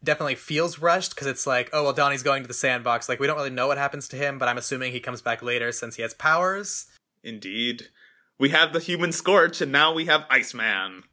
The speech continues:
Speaker 1: Yeah.
Speaker 2: The next Avenger! We're ready! We have a whole team prepared!
Speaker 1: But the fact that they don't really deal with the storm at all is odd. Because it's like, I guess it's over.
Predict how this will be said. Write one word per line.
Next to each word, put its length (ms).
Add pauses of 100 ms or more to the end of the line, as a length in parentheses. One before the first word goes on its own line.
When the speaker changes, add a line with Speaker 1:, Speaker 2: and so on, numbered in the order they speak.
Speaker 1:
Yeah. 580 (200)
Speaker 2:
The 140
next 320
Avenger! 800 (160)
We're 160
ready! 580 (300)
We 120
have 120
a 80
whole 340
team 460
prepared! 760 (720)
Speaker 1:
But 140
the 60
fact 220
that 100
they 140
don't 200
really 500 (300)
deal 280
with 120
the 80
storm 380
at 80
all 180
is 140
odd. 360 (440)
Because 240
it's 180
like, 280 (460)
I 120
guess 200
it's 140
over. 440